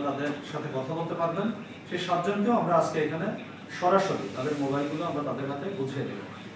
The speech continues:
তো যে দুইশো চল্লিশটি মোবাইল আমরা উদ্ধার করেছি জিডি মূলে, হারানো জিডি মূলে, তো প্রত্যেকটা মানুষকে যখনই আমরা পাই মোবাইলগুলো, সাথে সাথে আমরা চেষ্টা করি তাদের দ্রুততার সাথে তাদের হাতে দিয়ে দেওয়ার জন্য। এই জন্য সবাইকে একসাথে জড়ো করাটা সম্ভব হয়নি, তো আজকে আমরা সাতজনকে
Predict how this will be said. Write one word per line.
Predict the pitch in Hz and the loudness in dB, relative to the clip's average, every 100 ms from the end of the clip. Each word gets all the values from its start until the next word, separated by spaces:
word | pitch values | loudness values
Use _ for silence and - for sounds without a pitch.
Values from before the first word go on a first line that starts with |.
| - - - | -12 -12 -6
তো | 143 139 | -2 6
যে | 190 190 | 8 10
দুইশো | 196 226 233 | 8 8 6
চল্লিশটি | 214 208 208 220 190 | 6 6 6 4 2
মোবাইল | 175 196 214 | 6 6 6
আমরা | 214 165 | 4 2
উদ্ধার | 135 196 202 | 2 2 4
করেছি | 214 202 208 139 | 4 4 2 2
জিডি | 165 202 170 | 4 6 6
মূলে, | 143 151 - | 6 4 0
হারানো | 147 160 160 139 | 2 2 2 2
জিডি | 151 151 143 | 0 2 0
মূলে, | 127 139 - - - - - - 160 | 0 -2 -6 -10 -12 -12 -12 -8 -2
তো | 160 | 2
প্রত্যেকটা | 196 190 233 254 202 | 2 4 2 4 6
মানুষকে | 190 208 208 220 | 4 4 4 4
যখনই | 185 196 220 | 4 4 4
আমরা | 214 214 - | 6 6 6
পাই | 185 170 175 175 | 4 6 6 4
মোবাইলগুলো, | 160 160 170 196 214 - | 4 4 4 4 2 0
সাথে | 190 190 | -2 0
সাথে | 202 220 | 2 2
আমরা | - - | 2 0
চেষ্টা | 165 165 160 | -2 -2 -2
করি | 151 151 143 | 0 0 0
তাদের | 139 170 - - - - - | 0 0 -2 -6 -10 -12 -2
দ্রুততার | 185 214 220 185 185 | 2 4 4 2 2
সাথে | 165 175 | 0 0
তাদের | - 135 | 0 -2
হাতে | 135 131 | -2 -2
দিয়ে | 135 135 | 0 2
দেওয়ার | 135 131 | 0 0
জন্য। | 156 185 | -2 -2
এই | 170 | -2
জন্য | 165 - | -2 -2
সবাইকে | 151 147 147 | -2 -2 -2
একসাথে | 143 - 143 143 | -4 -4 -4 -2
জড়ো | 139 131 | -2 0
করাটা | 131 127 127 | -2 -4 -6
সম্ভব | 135 127 151 147 | -6 -2 -2 0
হয়নি, | 165 214 - - - - | 0 0 -2 -8 -12 -8
তো | 135 | -2
আজকে | 143 143 | -2 0
আমরা | 143 139 | -2 -2
সাতজনকে | 123 135 139 - | -2 -2 -2 -2